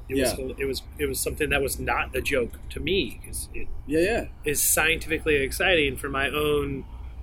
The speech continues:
Speaker 1: currently not used scientific brain. It wanted that outlet.
Speaker 2: Right.
Speaker 1: And with that being said, that's, you know, there's a lot of landowners who want to know things,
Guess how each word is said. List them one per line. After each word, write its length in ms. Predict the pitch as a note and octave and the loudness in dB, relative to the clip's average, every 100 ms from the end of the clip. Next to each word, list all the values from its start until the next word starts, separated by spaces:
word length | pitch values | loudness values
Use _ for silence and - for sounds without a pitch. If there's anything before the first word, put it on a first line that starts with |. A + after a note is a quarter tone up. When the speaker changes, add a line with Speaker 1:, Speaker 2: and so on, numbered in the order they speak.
| - - - | -10 -10 -8
Speaker 1:
currently 680 | - - F3+ E3+ D3+ D3 C#3 | -4 2 4 2 2 0 0
not 420 | C3 C3+ D3 C#3 - | 0 2 2 2 -2
used 320 | C#3+ C#3+ B2 | -2 0 -2
scientific 480 | - C3 C3 B2+ - | -4 -6 -6 -6 -6
brain. 400 | B2+ C#3 C#3 A2+ - - - | -2 0 0 -4 -8 -10 -8
It 120 | D#3 - | -8 -2
wanted 520 | B2+ C#3+ C#3+ C3 B2 - - - | 2 4 4 4 2 -4 -14 -10
that 160 | A#2+ A#2 | -6 0
outlet. 420 | C3+ A#2+ A2+ G#2+ - - A#2+ | 0 0 -4 -8 -10 -10 -2
Speaker 2:
Right. 340 | B2+ A#2 G2 - - - - - - - - - | 2 2 0 -6 -10 -8 -8 -8 -6 -6 -6 0
Speaker 1:
And 720 | F#3+ G3 G3 F#3+ F#3 F3+ E3+ F3 | 4 6 6 6 4 2 0 0
with 100 | - | 4
that 160 | E3 | 4
being 180 | E3+ D3 | 4 0
said, 320 | E3 G3+ F3 | 2 6 4
that's, 300 | D3 D3 - - - - - - - - - - - - - - - | 4 -2 -2 -4 -8 -6 -6 -8 -8 -10 -10 -10 -8 -10 -10 -10 -4
you 80 | |
know, 100 | D3 | -4
there's 180 | C#3 C#3+ | -2 -2
a 60 | D3 | 2
lot 220 | D3+ E3+ | 6 8
of 120 | D#3+ | 6
landowners 720 | D3+ E3+ E3+ D#3 D3 C#3 C3 - - - - | 6 4 6 6 4 2 0 -2 -4 -8 -4
who 560 | D#3+ D3+ D3 C#3 C3+ B2 - - | 0 2 2 0 0 -4 -6 -4
want 280 | D3+ D#3 - | 2 2 2
to 120 | - | -2
know 340 | C#3 C3+ C#3 E3+ | -2 0 0 2
things, 640 | - G3+ G#3+ A3+ G#3+ - | 2 2 2 0 -2 -4